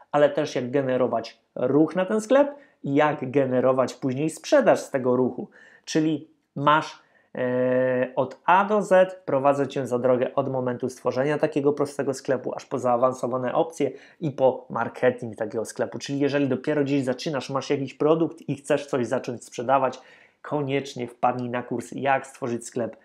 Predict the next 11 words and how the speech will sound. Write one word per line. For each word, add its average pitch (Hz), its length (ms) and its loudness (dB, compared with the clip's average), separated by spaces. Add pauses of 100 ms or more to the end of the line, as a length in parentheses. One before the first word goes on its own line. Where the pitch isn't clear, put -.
(200)
na 123 100 -2
Messengerze. 127 680 0
Wystarczy, 160 480 0
że 127 160 0
wpiszesz, 180 580 -4
e, - 80 0
w - 100 -18
prze-, 123 760 0 (220)
w - 60 -20
przeglądarce 143 720 4 (360)
kursy 156 720 4